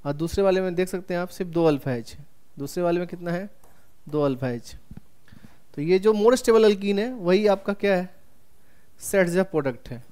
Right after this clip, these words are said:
और जो लेस स्टेबल अल्की-, अल्कीन बनता है उसको हम लोग हॉफमैन प्रोडक्ट बोलते हैं। Overall मैं आपको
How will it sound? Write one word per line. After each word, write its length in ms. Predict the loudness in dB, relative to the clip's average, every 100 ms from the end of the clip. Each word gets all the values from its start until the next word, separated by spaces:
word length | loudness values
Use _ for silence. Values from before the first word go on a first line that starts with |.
| -20 -20 -20 -20 -20 -18 -18 -18 -20 -10
और 100 | -8
जो 180 | -2 0
लेस 320 | 4 4 4
स्टेबल 360 | 0 2 4 6
अल्की-, 280 | 4 0 0
अल्कीन 360 | 0 0 -2
बनता 280 | 0 0 2
है 120 | 0 -2
उसको 280 | -4 -2
हम 80 | 0
लोग 140 | 0 2
हॉफमैन 420 | 2 2 -2 -2
प्रोडक्ट 280 | 0 -2 -4
बोलते 340 | -8 -8 -10
हैं। 140 | -14 -8
Overall 460 | 0 4 4 2 2
मैं 160 | 2
आपको 380 | 2 0 -4 -4